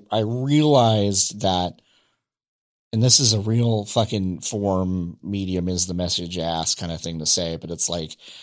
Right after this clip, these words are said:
am I playing Vagrant Story if I'm not playing it on a C R T T V?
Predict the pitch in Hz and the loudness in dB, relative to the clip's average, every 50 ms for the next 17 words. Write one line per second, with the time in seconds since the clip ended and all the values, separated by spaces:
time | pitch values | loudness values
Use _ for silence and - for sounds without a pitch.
0 | - - _ _ _ - 143 143 156 165 151 143 - - 139 135 127 113 110 104 | -20 -20 _ _ _ 0 2 4 6 6 6 6 4 2 0 2 2 2 2 2
1 | 101 101 110 113 117 110 107 - - 135 127 123 127 123 120 110 90 98 - 90 | 0 0 0 -2 -2 0 0 0 0 0 -2 -2 -2 -2 -4 -4 -4 -4 -2 -2
2 | 90 90 87 87 87 - - 95 90 90 90 90 87 87 87 - - 90 87 87 | -2 0 0 -2 -2 -4 -4 -4 -4 -2 -2 -2 -2 -4 -6 -6 -6 -6 -4 -2
3 | 85 85 - - 101 95 85 80 85 87 - - 90 85 85 85 80 - - 98 | 0 2 2 2 0 -2 -4 -6 -6 -6 -6 -8 -8 -8 -8 -8 -6 -6 -6 -4
4 | 92 80 82 82 82 87 101 - | -4 -6 -6 -6 -6 -8 -8 -10